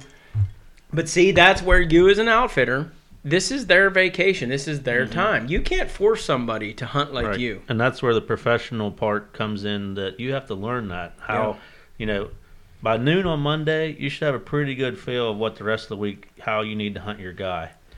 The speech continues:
Speaker 2: Because just, you know, the first walk in in the daylight, you can hear 'em breathing behind you, you know, and then by midday, they're tripping on sticks they weren't three hours ago. You kinda get a feel of, you know, where this guy is physically and how hard you can hunt,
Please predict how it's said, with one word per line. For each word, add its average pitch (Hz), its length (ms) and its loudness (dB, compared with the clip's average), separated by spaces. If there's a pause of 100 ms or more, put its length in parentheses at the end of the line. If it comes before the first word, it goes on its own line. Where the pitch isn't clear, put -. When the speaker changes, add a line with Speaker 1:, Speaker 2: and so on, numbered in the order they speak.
(380)
Speaker 2:
Because 101 580 -4 (720)
just, 147 380 -4
you 127 80 -4
know, 113 120 -2
the 107 100 -6
first 151 320 -2
walk 135 240 -2
in 127 140 -4
in 113 100 -6
the 107 80 -6
daylight, 113 320 -2
you 110 60 -8
can 110 120 -8
hear 113 180 -4
'em 110 80 -4
breathing 110 300 -4
behind 110 360 -6
you, 110 220 -8 (380)
you 107 100 -4
know, 101 280 -2 (140)
and 123 120 -8
then 110 180 -4
by 104 180 0
midday, 107 460 -2
they're 110 120 0
tripping 110 300 -6
on 107 100 -6
sticks - 360 -8
they 110 140 -4
weren't 107 320 -8
three 113 260 -8
hours 107 300 -4
ago. 107 340 -4 (480)
You - 80 -12
kinda 156 240 -2
get 143 120 -2
a 131 60 -6
feel 131 360 -4
of, 107 220 -6
you 123 100 -8
know, 110 200 -4
where 123 280 -4
this 117 160 -8
guy 110 260 -6
is 107 220 -6
physically 104 520 -8
and 95 100 -8
how 101 180 -4
hard 101 240 -6
you 101 100 -8
can 95 140 -12
hunt, 104 240 -10